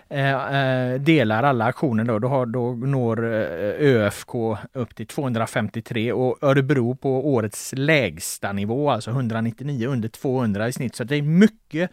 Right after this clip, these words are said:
överlag en mycket dålig insats av Örebro. Det här också, det får man inte ta bort. Det var den statistiska analysen. Per Boman, du har sett matchen. Skiljer det sig på någonting när, nu, mot siffrorna som jag redovisar mot vad, vad du ser med blotta ögat?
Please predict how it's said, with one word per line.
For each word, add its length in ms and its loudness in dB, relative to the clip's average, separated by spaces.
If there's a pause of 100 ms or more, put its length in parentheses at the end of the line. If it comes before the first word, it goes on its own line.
(340)
överlag 360 4
en 260 4
mycket 320 4
dålig 240 6
insats 440 0
av 220 2
Örebro. 520 0
Det 100 0
här 160 2
också, 240 -2
det 140 -4
får 160 -4
man 120 0
inte 200 -8
ta 100 -6
bort. 260 -4 (340)
Det 60 0
var 100 8
den 120 6
statistiska 840 -2
analysen. 500 4
Per 120 2
Boman, 260 4
du 60 2
har 60 2
sett 440 0
matchen. 460 -2
Skiljer 240 4
det 120 0
sig 320 0
på 160 -4
någonting 360 0
när, 120 0
nu, 420 -4
mot 320 -6
siffrorna 420 -2
som 120 -4
jag 120 2
redovisar 440 0
mot 180 -2
vad, 140 0
vad 120 0
du 60 -2
ser 220 0
med 120 2
blotta 240 0
ögat? 260 -6